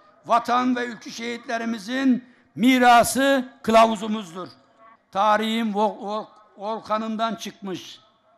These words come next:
kültürün fay hatlarından süzülerek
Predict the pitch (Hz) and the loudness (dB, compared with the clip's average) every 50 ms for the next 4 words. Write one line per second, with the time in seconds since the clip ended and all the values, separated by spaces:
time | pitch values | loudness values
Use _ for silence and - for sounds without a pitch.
0 | _ _ _ _ _ _ _ _ _ _ - 214 240 240 214 - 233 233 247 254 | _ _ _ _ _ _ _ _ _ _ -12 -10 -10 -10 -10 -10 -10 -8 -4 -4
1 | 247 233 - - 247 254 233 233 226 226 226 226 226 233 226 226 226 220 220 226 | -4 -4 -4 -2 -2 0 2 0 0 0 -2 -4 -4 -4 -4 -6 -6 -6 -6 -8
2 | 214 - - 214 196 233 240 233 226 220 233 240 240 226 - | -8 -12 -16 -16 -14 -10 -6 -4 -4 -2 -2 -4 -6 -8 -10